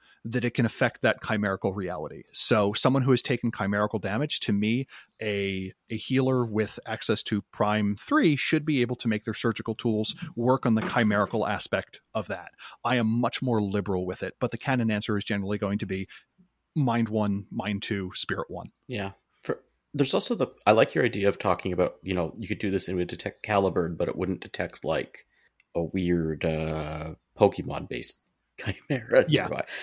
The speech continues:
Speaker 2: Because in Changeling, with the exception of, like, particularly banal places and people, there's, there's a chimerical aspect all over the place. And if it was simply you just,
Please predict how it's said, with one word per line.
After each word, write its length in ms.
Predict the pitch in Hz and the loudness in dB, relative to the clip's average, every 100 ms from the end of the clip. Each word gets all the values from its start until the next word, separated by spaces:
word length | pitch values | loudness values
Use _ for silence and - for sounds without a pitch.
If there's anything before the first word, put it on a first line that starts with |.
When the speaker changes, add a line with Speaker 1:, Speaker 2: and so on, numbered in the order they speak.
| - | 4
Speaker 2:
Because 460 | 135 - 135 120 - _ _ _ - - _ _ | 6 8 6 6 -8 _ _ _ -20 -20 _ _
in 220 | 143 151 | 10 10
Changeling, 680 | 143 - 160 151 139 113 104 | 6 6 6 6 6 2 2
with 100 | 101 | 0
the 60 | 113 | 2
exception 380 | - 135 135 | 6 4 4
of, 200 | 120 98 - | 2 0 2
like, 180 | 107 - - - - | 2 2 -16 -14 -16
particularly 280 | - 120 113 | -2 2 2
banal 260 | 98 92 92 | 4 4 4
places 380 | - 90 101 92 | 2 0 -2 -8
and 100 | 87 | -6
people, 480 | 104 101 - - - _ _ _ _ _ | -4 0 -2 -2 -8 _ _ _ _ _
there's, 340 | 127 - - _ _ | 0 0 -6 _ _
there's 220 | 107 127 143 | -2 0 0
a 40 | |
chimerical 560 | - 131 127 139 131 104 | 4 4 6 6 6 6
aspect 380 | 101 - - | 4 0 -4
all 140 | 87 95 | 0 0
over 160 | 104 | 0
the 80 | 82 | -4
place. 540 | - - - - - - _ _ - | -6 -8 -4 -4 -4 -6 _ _ 0
And 540 | 107 110 110 110 - - _ _ _ | 6 6 6 2 -4 -12 _ _ _
if 160 | 123 123 | 4 6
it 120 | 117 | 6
was 180 | 131 117 | 6 6
simply 300 | 160 147 139 | 4 6 4
you 120 | 123 | 4
just, 260 | 123 - - | 4 0 -2